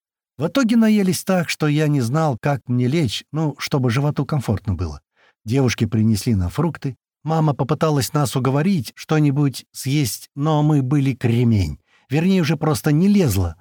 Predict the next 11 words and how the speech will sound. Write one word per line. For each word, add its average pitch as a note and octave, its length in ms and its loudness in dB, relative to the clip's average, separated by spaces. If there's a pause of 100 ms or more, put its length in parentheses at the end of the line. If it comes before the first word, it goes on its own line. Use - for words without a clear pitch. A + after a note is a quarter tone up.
(220)
вроде G2+ 320 -2
отстала. G#2 500 -4 (320)
А C3+ 100 -4
потом A#3+ 260 2
мужики G#3 280 2
запели, D#3 420 0 (100)
и, A2+ 80 -6
млядь, A2+ 380 2
должен A2 360 0
вам G#2+ 200 0
признать, A2+ 520 -4